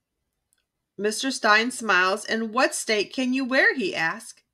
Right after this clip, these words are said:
"Dakota," says Eric.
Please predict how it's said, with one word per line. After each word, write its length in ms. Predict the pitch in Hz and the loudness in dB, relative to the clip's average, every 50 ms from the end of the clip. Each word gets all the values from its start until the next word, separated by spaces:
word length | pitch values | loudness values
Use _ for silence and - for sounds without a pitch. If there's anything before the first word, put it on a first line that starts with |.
| _ _ _ _ - 175 170 170 | _ _ _ _ -20 -20 -20 -4
"Dakota," 1000 | - 226 226 233 233 233 226 233 - - 277 269 277 - - - 277 302 349 392 392 - _ _ | -2 0 2 2 2 0 0 -2 -4 -2 0 0 -2 -2 0 0 2 2 2 0 -4 -10 _ _
says 260 | - - 339 349 330 | -4 -2 -2 0 0
Eric. 460 | - 320 359 392 427 453 453 - _ | 0 0 2 2 0 -2 -6 -10 _